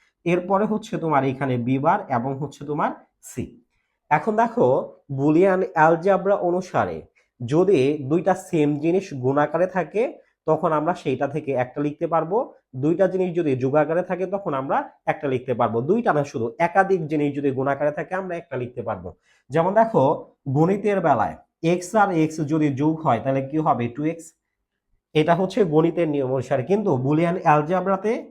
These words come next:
এক্স আর এক্স যোগ হলে হবে হচ্ছে একটা এক্স। তিনটা এক্স যদি এরকম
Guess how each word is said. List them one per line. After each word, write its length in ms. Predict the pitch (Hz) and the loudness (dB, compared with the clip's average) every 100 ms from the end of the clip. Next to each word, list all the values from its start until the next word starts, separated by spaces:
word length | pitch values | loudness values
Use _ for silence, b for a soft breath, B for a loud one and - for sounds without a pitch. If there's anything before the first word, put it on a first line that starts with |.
| _ _ - | _ _ -4
এক্স 260 | 170 180 - | -2 -2 2
আর 140 | 202 147 | 4 4
এক্স 280 | 139 139 - - 127 | 2 -2 -10 -4 -2
যোগ 220 | 127 160 165 | 2 0 0
হলে 240 | 170 160 | 0 2
হবে 320 | 170 143 123 143 | 2 2 2 0
হচ্ছে 360 | 156 156 - 233 - - - | -4 -8 -6 -4 -6 -12 -4
একটা 300 | 147 - 104 | -2 -4 -12
এক্স। 240 | 82 - - _ _ _ _ _ | -16 -16 -20 _ _ _ _ _
তিনটা 300 | 202 208 196 170 | -4 -2 6 6
এক্স 240 | 180 208 - | 6 0 -4
যদি 220 | 147 143 139 | -2 0 0
এরকম 360 | 131 135 143 | 0 -2 0